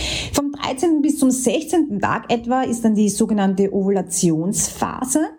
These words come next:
Was passiert hier in unserem Körper? Unser Östrogenspiegel erreicht seinen allerhöchsten Stand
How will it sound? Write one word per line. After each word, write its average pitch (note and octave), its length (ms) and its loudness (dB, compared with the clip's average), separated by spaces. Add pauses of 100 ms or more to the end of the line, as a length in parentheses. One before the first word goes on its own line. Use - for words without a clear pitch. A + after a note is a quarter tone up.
(480)
Was A#3+ 180 -4
passiert B3 400 0
hier G#3 340 2
in - 60 -4
unserem D#3 300 0
Körper? - 580 -4
Unser G3+ 580 0
Östrogenspiegel - 1120 0
erreicht F#3+ 460 -2
seinen F#3 360 -2
allerhöchsten G#3 500 0
Stand - 640 -2